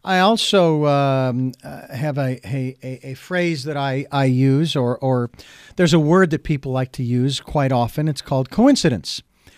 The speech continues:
I personally, uh, do not believe in coincidence. I believe in coincidence <laughs> because things that are happening that ha-, just happen to coincide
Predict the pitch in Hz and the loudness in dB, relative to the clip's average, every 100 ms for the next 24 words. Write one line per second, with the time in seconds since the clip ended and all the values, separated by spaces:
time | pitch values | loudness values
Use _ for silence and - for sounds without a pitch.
0 | _ _ _ _ 131 170 - 160 143 170 | _ _ _ _ 0 0 2 0 2 2
1 | 170 175 175 185 - 131 135 131 131 151 | 2 2 2 0 -2 -2 2 2 0 0
2 | 202 254 185 117 - 135 135 - 139 127 | 2 4 2 0 -2 0 0 0 0 2
3 | 123 - 160 214 - - _ _ _ _ | 0 2 2 2 -2 -12 _ _ _ _
4 | _ _ _ 156 196 214 196 156 151 147 | _ _ _ 2 4 4 2 4 2 2
5 | 151 147 - 185 175 170 147 151 139 190 | 0 -2 -2 0 2 2 0 0 2 2
6 | 180 135 104 - - - _ _ _ _ | 2 2 -2 -4 -12 -14 _ _ _ _
7 | _ - - - _ _ _ - 143 160 | _ -20 -18 -18 _ _ _ -4 -2 0
8 | 139 - 226 233 180 170 156 - _ _ | -2 2 6 6 6 4 0 -6 _ _
9 | _ - 156 151 135 - 226 226 175 139 | _ -2 0 2 0 0 0 2 2 2
10 | 127 156 - _ _ _ _ _ _ - | 0 -4 -8 _ _ _ _ _ _ -6
11 | 151 - - 165 190 - - 254 262 240 | -4 -4 -4 0 -2 -2 -2 0 0 0
12 | 208 - 233 214 202 - 220 214 147 98 | -2 -4 -2 0 0 0 -2 0 -2 -4
13 | 123 | -10